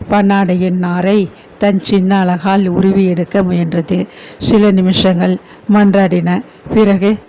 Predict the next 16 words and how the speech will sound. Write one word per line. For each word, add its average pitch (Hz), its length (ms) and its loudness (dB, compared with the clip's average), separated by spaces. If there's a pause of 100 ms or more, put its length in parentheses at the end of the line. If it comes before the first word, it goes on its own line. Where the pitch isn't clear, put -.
(240)
முழு 214 340 4
நீளத்துக்கு 196 600 0
கிடைத்த 185 440 -2
அந்த 180 260 0
நாரை 180 400 0
எடுத்துக்கொண்டு 170 600 -2 (440)
எங்கேயோ 202 440 4
பறந்து 185 380 -2
போய்விட்டு 180 520 -2
மறுபடியும் 180 560 0 (480)
திரும்பி 196 360 2
வந்து 180 320 0
மீண்டும் 185 420 0 (380)
இன்னொரு 196 500 2
நாரை 180 400 -2
எடுக்க 180 280 -4